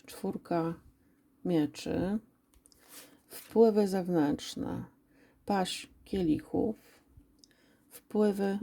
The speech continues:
ukryte. Dwójka kielichów. Oczekiwania lub obawy. Osiem buław. I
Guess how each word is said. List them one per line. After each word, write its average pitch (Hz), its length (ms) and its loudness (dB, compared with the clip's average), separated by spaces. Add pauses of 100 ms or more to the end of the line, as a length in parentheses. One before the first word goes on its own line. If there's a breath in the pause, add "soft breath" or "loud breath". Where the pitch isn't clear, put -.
ukryte. - 640 -2 (1000)
Dwójka 226 480 2
kielichów. 170 920 -8 (1500 soft breath)
Oczekiwania 185 760 -2
lub - 320 0
obawy. 156 540 0 (180)
Osiem 156 460 -2
buław. 147 760 0 (920 soft breath)
I 233 280 4